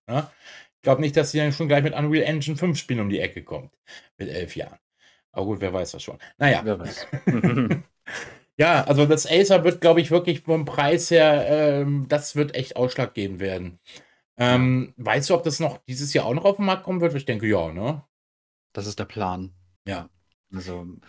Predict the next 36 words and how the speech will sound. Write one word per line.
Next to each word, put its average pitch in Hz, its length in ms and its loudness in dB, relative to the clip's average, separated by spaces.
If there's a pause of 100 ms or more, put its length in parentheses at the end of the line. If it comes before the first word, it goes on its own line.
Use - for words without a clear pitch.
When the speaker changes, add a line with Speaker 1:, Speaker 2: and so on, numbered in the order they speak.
(200)
Speaker 2:
ich 110 120 -10
denke 127 180 2
mal, 117 100 4
die 110 120 0
wollen 110 160 2
zum 104 120 -6
Weihnachtsgeschäft 104 540 -2
bestimmt 92 320 -8
ready 87 200 -8
sein. 87 280 -12 (580)
Speaker 1:
Ja, 85 100 -8
weil 110 120 0
ich - 80 -10
glaub, 110 180 0
sonst 113 300 -6
wird 117 120 -2
zum - 180 -8
Anfang 117 340 -4
des 104 180 -10
Jahres 113 680 -4
schon 113 320 -8
eng 117 260 -4
mit 113 220 -4
dann 107 320 -6
anderen 107 340 -6
Sachen, 101 240 -2
die 101 140 -4
eventuell 98 440 -6
dann 92 200 -8
noch 90 180 -10
auf 92 140 -8
den 92 80 -12
Markt 90 220 -8
kommen 87 200 -12
könnten. 90 540 -14 (720)
Speaker 2:
Ja, 98 400 -8